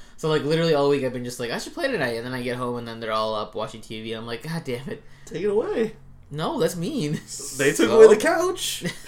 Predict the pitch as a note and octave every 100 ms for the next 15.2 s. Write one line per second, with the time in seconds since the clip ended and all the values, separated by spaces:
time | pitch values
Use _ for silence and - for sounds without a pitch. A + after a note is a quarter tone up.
0 | - A3+ F3 B2 G2+ - A4+ - A#4 D3
1 | A#2+ A2 A2+ B2+ - C3 C#3 D3 F3 F3+
2 | F3+ D#3+ C3+ A#2 A2+ A2+ A#2+ C3 F#3 F3
3 | D3+ G#2+ A2 G2 G2 G#2 A2 G#2+ G#2 G#2+
4 | G#2+ G2+ G2 G2+ - - G#2+ A2 G#2+ -
5 | G2 A2 G2+ G2+ G#2+ G#2+ - - - -
6 | - A2+ A2+ A2 A2 G#2+ A2 A2 G#2+ A2
7 | - - - - - G2+ F#2+ - A#2 C3+
8 | B2 C3+ B2 C3+ C#3 B2+ A2 - - -
9 | - - - B2 A#2+ D3+ C#3 C#3+ C#3+ C#3
10 | D#3 D3+ C3 B2+ A#2+ A#2+ - - - -
11 | - - - A#2+ A#2 A2+ - - B2 A2
12 | A2+ G#2 F#2+ A2 G#2 G#2 G2 F#2+ - G2+
13 | - - G2+ G#2 G#2 G2+ G2 - A2 A2
14 | G#2+ G#2 G#2 A2 - G#2+ A2 A#2 A#2 A2+
15 | A#2+ A#2+